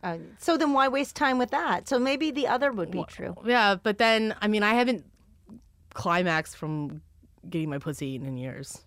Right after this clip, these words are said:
Speaker 2: probably, which is, like, kind of like a bummer now
Speaker 1: When
Speaker 2: that I
Speaker 1: was the
Speaker 2: think about
Speaker 1: first
Speaker 2: it.
Speaker 1: time? Since we like first times on here, what?
Speaker 2: The first time is fucking great
Speaker 1: Yeah?
Speaker 2: story.
Speaker 1: What? I wanna hear it.
Speaker 2: That's what, I mean, the first time I got, I was in,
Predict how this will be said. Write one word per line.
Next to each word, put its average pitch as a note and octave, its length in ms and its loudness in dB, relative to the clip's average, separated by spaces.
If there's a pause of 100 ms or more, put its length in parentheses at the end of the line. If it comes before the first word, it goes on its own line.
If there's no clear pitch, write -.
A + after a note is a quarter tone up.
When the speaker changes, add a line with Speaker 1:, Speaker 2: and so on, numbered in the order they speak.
(200)
Speaker 2:
probably, D#3+ 500 -10 (120)
which F3+ 140 0
is, A#3 120 6
like, B3 160 8
kind B3+ 280 6
of A3+ 100 4
like G3+ 240 4
a F3 80 0
bummer D3+ 520 -4 (100)
now F#3 120 -4
Speaker 1:
When D4 120 4
Speaker 2:
that F4+ 60 4
I - 20 4
Speaker 1:
was F4 120 2
the - 60 -4
Speaker 2:
think C#4+ 100 0
about - 100 2
Speaker 1:
first B3+ 160 4
Speaker 2:
it. - 40 -14
Speaker 1:
time? G3 200 2
Since - 200 -6
we A#3 120 -2
like A#3+ 180 0
first - 320 -4
times F#3+ 280 -2
on D#3+ 140 -4
here, D#3 160 -2
what? F#3+ 220 0
Speaker 2:
The A#3 60 0
first C#4+ 220 2
time D#4+ 100 4
is C#4 120 0
fucking - 600 -2
great D#3+ 460 -4 (120)
Speaker 1:
Yeah? F#3 200 2
Speaker 2:
story. D#3+ 380 0 (260)
Speaker 1:
What? A3 240 0
I G3+ 120 0
wanna G#3 180 0
hear A#3+ 180 -2
it. F3 120 -4 (800)
Speaker 2:
That's G#3 200 -2
what, C4+ 200 4
I A3+ 60 2
mean, A#3+ 220 4
the A#3 80 4
first C#4+ 360 2
time B3+ 480 2 (1200)
I A3+ 140 6
got, D4 460 6 (360)
I G#3 100 4
was G3 160 0
in, A3 460 2